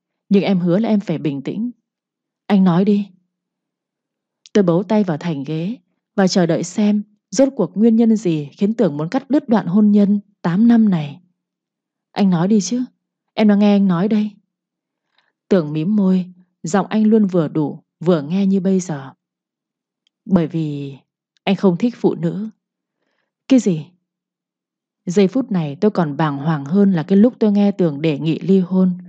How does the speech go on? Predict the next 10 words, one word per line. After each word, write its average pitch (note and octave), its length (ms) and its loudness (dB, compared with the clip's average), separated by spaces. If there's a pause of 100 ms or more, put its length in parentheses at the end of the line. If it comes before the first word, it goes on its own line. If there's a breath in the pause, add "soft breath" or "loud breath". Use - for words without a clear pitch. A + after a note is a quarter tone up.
(320 loud breath)
Tôi B3 100 2
đứng G#3 200 0
bật F3 180 -2
dậy C#3+ 180 -6
hỏi. D3 280 -8 (920)
Anh A3 140 -2
vừa F#3 80 0
nói E3 180 -4
cái B3+ 140 -4
gì? D#3+ 240 -6